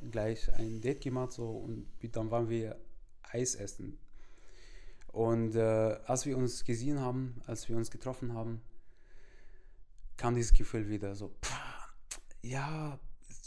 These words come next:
sie ist heiß, okay, sie ist heiß, Rav, also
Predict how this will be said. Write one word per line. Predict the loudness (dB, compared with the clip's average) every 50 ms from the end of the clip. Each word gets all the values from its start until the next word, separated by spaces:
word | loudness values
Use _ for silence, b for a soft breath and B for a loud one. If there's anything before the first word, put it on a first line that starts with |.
| -10 -10 -8 -4 0 2
sie | 4 6 8 10
ist | 12 12 12 12
heiß, | 12 10 10 12 12 12 12
okay, | 12 12 8 2 0 0
sie | 4 8 8 8
ist | 8 8 8 8
heiß, | 10 10 12 12 12 12 12
Rav, | 12 12 6 0
also | 0 -2 -4 -4 -4 -4 -4 -6